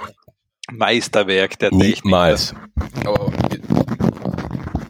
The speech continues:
Speaker 2: das Einzige, was ich jetzt noch richten kann, ist das Mikro. Ah,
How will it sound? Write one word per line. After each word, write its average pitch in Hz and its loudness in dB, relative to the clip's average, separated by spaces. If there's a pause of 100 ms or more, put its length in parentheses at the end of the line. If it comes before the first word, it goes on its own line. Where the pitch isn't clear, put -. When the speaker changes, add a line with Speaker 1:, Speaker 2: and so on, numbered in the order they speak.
(100)
Speaker 2:
das 87 -4
Einzige, 113 4
was 107 -2
ich 107 4
jetzt 123 2
noch 113 2
richten 120 0
kann, - 2
ist - -4
das - 2
Mikro. 117 4 (1040)
Ah, 120 2